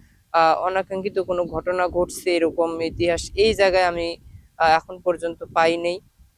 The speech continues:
পাইছি অন্য অন্য সাইটে, অন্য অন্য এলাকায়, কিন্তু এই এলাকাটা এরকম না। আমি যেটা পাই নাই সেটাই আমি বলছি। তো, আহ, যাই হোক, আপনাদেরকে তো আমি দেখাইলাম, আহ, দৃশ্যটা দেখার, আহ, চেষ্টা করলাম যতটুকু।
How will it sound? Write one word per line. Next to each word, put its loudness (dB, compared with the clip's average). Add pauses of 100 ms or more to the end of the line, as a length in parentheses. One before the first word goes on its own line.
(800)
পাইছি 4
অন্য 2
অন্য 0
সাইটে, 0
অন্য 2
অন্য 2
এলাকায়, 2
কিন্তু -4
এই 6
এলাকাটা 2
এরকম -2
না। -4 (580)
আমি 4
যেটা 2
পাই 4
নাই 2
সেটাই 2
আমি 2
বলছি। -6 (600)
তো, 4 (180)
আহ, 6
যাই 6
হোক, 4
আপনাদেরকে 2
তো 0
আমি 2
দেখাইলাম, 2
আহ, 4
দৃশ্যটা -2
দেখার, 2
আহ, 4
চেষ্টা -2
করলাম 0
যতটুকু। -4